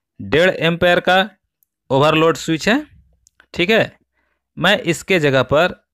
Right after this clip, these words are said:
देखिए, ये यहाँ पर दो एम्पेयर लिखा हुआ है, तो यानी कि ये दो एम्पेयर का ओवरलोड स्विच है, तो मैं इसे ही लगा दूंगा। इसे लगाने के बाद आपको दिखाता हूँ।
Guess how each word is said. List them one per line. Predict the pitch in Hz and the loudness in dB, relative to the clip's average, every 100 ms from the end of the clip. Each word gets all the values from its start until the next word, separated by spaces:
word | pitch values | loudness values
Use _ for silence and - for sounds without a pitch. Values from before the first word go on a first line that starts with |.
| - | -8
देखिए, | 117 127 147 185 - _ _ - | -4 -2 -2 -2 -4 _ _ -6
ये | 156 180 185 185 _ _ _ _ _ _ - | 0 2 2 -2 _ _ _ _ _ _ -4
यहाँ | 135 151 | 0 0
पर | - 170 165 - _ _ _ _ _ _ | 2 0 0 -4 _ _ _ _ _ _
दो | 117 139 180 - | -6 0 0 0
एम्पेयर | 139 131 139 | -2 2 2
लिखा | 127 123 123 | 2 -2 0
हुआ | 117 151 | 2 2
है, | 196 | 0
तो | - | -2
यानी | 127 139 160 | 0 0 0
कि | 165 | 0
ये | 170 165 | 0 0
दो | 98 120 147 | 0 -2 0
एम्पेयर | 139 143 147 | -2 -2 -2
का | 143 139 | 0 0
ओवरलोड | 127 131 139 123 | 0 0 -2 -4
स्विच | - 139 135 | -8 -10 -4
है, | 196 | -2
तो | 185 | -2
मैं | 147 147 - | -2 -4 -6
इसे | 117 160 | -4 -2
ही | 147 | 0
लगा | 139 123 | 2 2
दूंगा। | 117 117 170 240 _ _ _ _ _ _ _ | 0 0 -2 -2 _ _ _ _ _ _ _
इसे | 151 139 190 190 - | -6 0 0 0 -2
लगाने | 135 139 147 160 | 0 2 4 2
के | 175 165 | 2 2
बाद | 156 151 | 2 2
आपको | 151 165 | 0 0
दिखाता | 131 - 131 127 151 | -2 0 -2 0 0
हूँ। | 202 | 0